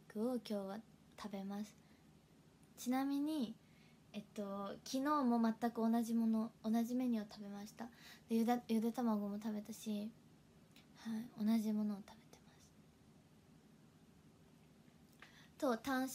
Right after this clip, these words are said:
塩のタン。タン塩がスティックになってるの。それをパクパク食べる。レモンの味とか。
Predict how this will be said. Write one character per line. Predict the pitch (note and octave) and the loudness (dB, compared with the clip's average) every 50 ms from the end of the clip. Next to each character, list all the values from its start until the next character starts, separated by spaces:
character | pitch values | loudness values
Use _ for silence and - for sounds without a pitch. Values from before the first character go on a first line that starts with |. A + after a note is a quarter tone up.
| - - | -6 -4
塩 | C4 C4 C4 B3+ B3+ B3 | -2 -2 -2 0 0 0
の | B3 B3 A#3+ A#3+ A#3+ - - | 0 0 0 -2 -2 -4 -8
タ | - B3+ A#3+ | -6 -4 -2
ン。 | A3 G#3+ A#3 - - - - - - - - - - - - | -2 -4 -6 -10 -16 -20 -20 -20 -20 -20 -20 -20 -20 -12 -4
タ | - C4+ C4+ | 0 2 2
ン | C#4 C#4+ - - | 2 0 -2 -2
塩 | C#4+ C#4 C4+ C#4 | 0 0 0 0
が | B3+ C4+ C#4 | 0 -2 -4
ス | C#4+ - | -4 -6
テ | - D4 | -6 -8
ィ | - | -8
ッ | - - | -8 -6
ク | - | -6
に | A#3+ A3 G#3 G#3+ | -6 -4 -4 -6
な | A3 | -8
っ | A3 | -8
て | A3 - - A#3+ | -10 -14 -14 -12
る | A#3 | -10
の。 | A3+ A3+ A3+ - - - - - - - - - - - - - - - - - - - - - - | -10 -10 -10 -12 -16 -20 -20 -20 -20 -20 -20 -20 -20 -20 -20 -20 -20 -20 -20 -20 -20 -20 -20 -14 -6
そ | - A#3+ | -2 0
れ | A#3 | 0
を | A#3 | 0
パ | - C4 B3 | 0 -4 -10
ク | - - | -10 -10
パ | - A3 G#3 | -10 -10 -10
ク | - - | -12 -12
食 | - - G3 G3+ | -16 -16 -16 -14
べ | G3+ | -16
る。 | G3 - - - - - - | -18 -18 -20 -20 -12 -4 -2
レ | A#3 C#4 | 0 2
モ | C#4+ B3 G#3 G#3 | 2 2 0 0
ン | G#3 - | -4 -6
の | G#3+ A3 | -8 -8
味 | - - - - - | -8 -10 -10 -14 -20
と | - | -20
か。 | - - | -20 -20